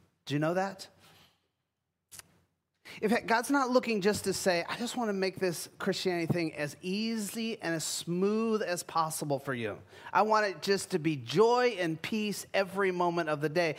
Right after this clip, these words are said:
at least not joy and peace in the way we often define it. God says, "I wanna build who you are." Do you know what happens when a s-,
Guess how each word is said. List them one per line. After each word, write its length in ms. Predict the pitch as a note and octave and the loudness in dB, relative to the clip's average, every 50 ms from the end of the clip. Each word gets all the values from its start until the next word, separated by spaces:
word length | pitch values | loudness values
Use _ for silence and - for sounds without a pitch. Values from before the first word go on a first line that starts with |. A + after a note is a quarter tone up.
| - - E3 | -6 -6 0
at 120 | - F#3+ | 2 4
least 220 | G#3 G#3 G3+ D#3 E3+ | 4 4 4 2 2
not 280 | F#3+ F#3+ G3 F#3+ E3+ | 2 2 2 2 0
joy 260 | C#3+ D#3+ F#3 F#3+ F#3+ F#3 | 0 2 2 4 4 2
and 120 | E3+ D#3+ | 0 -2
peace 300 | - F#3+ F#3 E3+ D#3+ - | -2 0 0 0 0 0
in 80 | E3+ D#3 | -2 -2
the 80 | D3+ | 0
way 180 | D3+ D#3+ D#3 C#3 | 0 2 0 0
we 300 | C3 C3+ C#3+ F3+ F#3+ F3+ | 0 0 0 2 2 2
often 460 | D#3 C#3+ C#3+ - - - C3 B2 A#2 | 2 2 0 0 -2 -4 -4 -4 -2
define 400 | A#2 A#2 - - C3 A2+ A2+ A2+ | -4 -6 -2 -2 -2 0 0 -2
it. 160 | G#2 G2+ G2 - - - - - - - | -4 -6 -8 -10 -16 -20 -20 -20 -16 -6
God 300 | C#3+ D#3+ F#3 A#3 C4+ B3+ | 2 4 4 4 4 2
says, 220 | - G3 E3+ D#3 D3 - | 2 2 2 2 2 -2
"I 120 | - G#3 | -2 0
wanna 220 | A#3+ C4+ C4+ A#3 | 0 2 0 0
build 640 | F3 C#3+ B2 - F3+ G3 G#3+ A#3+ B3 B3 B3 G#3+ E3+ | -2 -4 -4 0 2 4 4 4 4 4 4 2 0
who 200 | D#3 - A3 G#3+ | 0 0 2 2
you 260 | G#3 F#3 F#3 F#3 D#3 | 2 2 2 2 2
are." 480 | D#3 D#3+ F#3 F#3 F3+ C3+ G#2 F2 - - - - - - - - _ _ _ _ _ _ _ _ _ _ _ _ _ - - - - - | 4 4 4 4 2 0 -2 -4 -6 -14 -16 -20 -20 -20 -20 -20 _ _ _ _ _ _ _ _ _ _ _ _ _ -18 -16 -14 -10 -4
Do 100 | F#3+ G#3 | -2 0
you 100 | A3+ C4 | 2 2
know 80 | C#4 | 2
what 160 | C#4+ B3+ - | 2 2 2
happens 420 | - G#3 G#3 G3+ - G#3 F#3 D#3 D#3 | 2 2 2 2 2 0 0 0 2
when 280 | D#3 E3 D#3+ D#3+ D#3 D#3 - | 2 2 2 2 0 0 0
a 140 | D#3 D3 | 0 0
s-, 380 | C#3+ C#3+ - - - - - - | 0 0 -4 -8 -8 -8 -8 -10